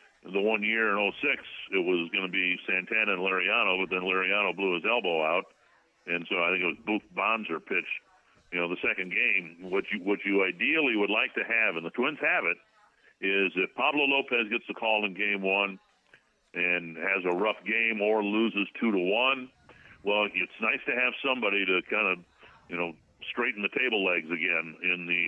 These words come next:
uh, in the next game. And the Twins have that with Sonny Gray. And what's really interesting to me is,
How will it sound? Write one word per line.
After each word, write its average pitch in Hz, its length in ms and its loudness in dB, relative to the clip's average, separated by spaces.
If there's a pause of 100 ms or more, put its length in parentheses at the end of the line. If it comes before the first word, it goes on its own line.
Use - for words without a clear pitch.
uh, 85 180 0
in 87 80 -4
the 90 80 -4
next 101 280 -2
game. 101 460 0 (440)
And 90 260 0
the 92 60 -2
Twins 113 260 -2
have 120 200 0
that 98 200 0
with 95 180 -2
Sonny 104 240 -2
Gray. 95 460 0 (380)
And 101 120 -4
what's 101 160 -2
really 151 320 2
interesting 110 440 -2
to 87 60 -6
me 95 400 0 (200)
is, 80 60 -8